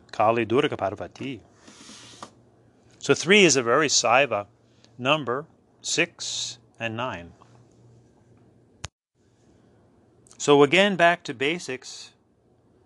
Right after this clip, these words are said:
the three circles, Earth, the moon, and the sun. And note that the moon,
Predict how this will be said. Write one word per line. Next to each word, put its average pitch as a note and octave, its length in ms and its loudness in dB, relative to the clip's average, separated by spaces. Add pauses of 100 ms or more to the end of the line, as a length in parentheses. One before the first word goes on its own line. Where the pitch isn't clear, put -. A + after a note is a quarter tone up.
(260)
the C3+ 60 -4
three E3+ 260 2
circles, D#3 460 -2
Earth, B2+ 500 -6 (840)
the G#2 80 -14
moon, C#3 480 -6 (1040)
and A#2 140 -8
the G#2+ 60 -8
sun. G#2+ 420 -6 (1700)
And B2 160 -4
note G#3 300 4
that D#3+ 240 -2
the C#3 260 0 (540)
moon, E3+ 640 -4